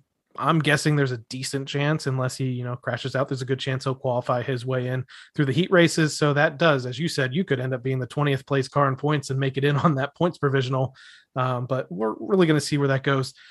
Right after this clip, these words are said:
Here's what's nervous for me, 'cause this is just, this will be the first time since Ryan was in the Wood Brothers car when, um, they didn't have a charter, <laughs> that there's a chance that Ryan doesn't make the feature. Does that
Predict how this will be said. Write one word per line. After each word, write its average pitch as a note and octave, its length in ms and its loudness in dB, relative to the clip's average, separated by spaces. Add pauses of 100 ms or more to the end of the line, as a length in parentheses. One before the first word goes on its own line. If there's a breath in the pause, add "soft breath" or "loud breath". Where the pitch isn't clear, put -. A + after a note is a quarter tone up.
(460 loud breath)
Here's A#3 200 2
what's D#3+ 240 4
nervous D3+ 340 4
for - 140 -12
me, A2 400 -10
'cause B2+ 140 -2
this E3 160 0
is D#3 80 2
just, C3+ 220 -4
this D#3 120 2
will D#3 80 -2
be D#3+ 60 6
the C3+ 100 4
first - 300 2
time C#3 240 2
since - 280 -6
Ryan C#3 380 4
was C3+ 320 0
in C#3 480 0 (480 soft breath)
the B2 600 -4 (120)
Wood C#3+ 240 2
Brothers A#2+ 360 0
car A#2+ 540 -4
when, B2+ 280 -4
um, A#2 460 -6 (160)
they C#3 160 0
didn't C#3 180 -2
have A#2 160 -2
a A2 40 -8
charter, B2+ 540 0
<laughs> G#2+ 80 -4
that B2 280 0 (460 loud breath)
there's C3+ 200 -2
a A#2+ 40 -10
chance F#3 440 0
that F3+ 160 6
Ryan E3 480 2 (380)
doesn't D3 360 -2
make D3 520 -2 (720)
the C#3+ 320 2
feature. D#3 480 2
Does B2 200 -4
that E3 320 4